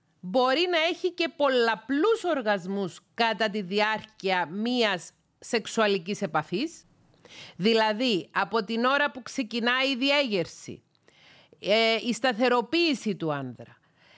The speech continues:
ε, και να φτάσει στον οργασμό, μία γυναίκα μπορεί να έχει δύο, τρεις, τέσσερις, πέντε κύκλους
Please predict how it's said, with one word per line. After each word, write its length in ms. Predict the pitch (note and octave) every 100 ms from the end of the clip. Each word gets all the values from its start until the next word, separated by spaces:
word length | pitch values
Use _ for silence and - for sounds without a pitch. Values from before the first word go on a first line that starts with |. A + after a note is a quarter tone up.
| - _ _
ε, 540 | - G#3 G#3+ G#3+ G#3+ G#3+ G#3
και 160 | - B3
να 120 | A#3+
φτάσει 400 | - C#4+ D#4+ D#4+
στον 200 | - C#4
οργασμό, 680 | A#3 G3+ F#3 E3+ A#3 E4 -
μία 280 | A3+ D#4+ F#4
γυναίκα 500 | D#4 B3 B3+ C#4 D#4
μπορεί 240 | B3 B3+
να 100 | D4
έχει 240 | C#4 D#4 E4
δύο, 400 | B3+ E4 E4+ D4
τρεις, 380 | B3 D#4 E4+ -
τέσσερις, 500 | D4 E4+ F#4+ F4+ -
πέντε 420 | G4 G#4 F4 C#4+
κύκλους 720 | - A#3 - G3+ F#3+ F3 -